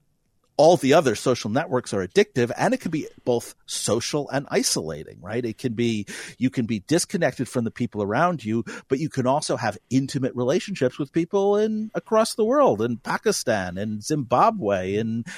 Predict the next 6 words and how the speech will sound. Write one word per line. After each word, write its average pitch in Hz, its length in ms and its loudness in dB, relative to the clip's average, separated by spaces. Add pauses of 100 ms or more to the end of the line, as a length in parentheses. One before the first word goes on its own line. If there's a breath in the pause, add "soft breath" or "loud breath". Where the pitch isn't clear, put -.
(140)
Antarctica, 135 720 0
right? 104 320 -2 (380 loud breath)
Um, 123 400 4
and 139 160 -2
so 170 380 4 (420 loud breath)
this 165 240 4